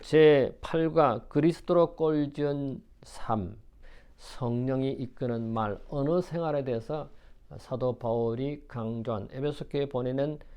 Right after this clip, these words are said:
어, 교훈을 저희들이 살펴보았습니다.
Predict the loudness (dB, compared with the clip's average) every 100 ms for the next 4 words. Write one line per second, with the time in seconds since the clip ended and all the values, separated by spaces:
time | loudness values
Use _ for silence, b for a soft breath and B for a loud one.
0 | b -20 -18 -16 -16 -18 -16 -4 -2 0
1 | -2 -4 -4 -6 -6 -4 -6 -8 -10 -8
2 | -8 -6 -8 -8 -10 -10 -12 -16 -18 -18
3 | -20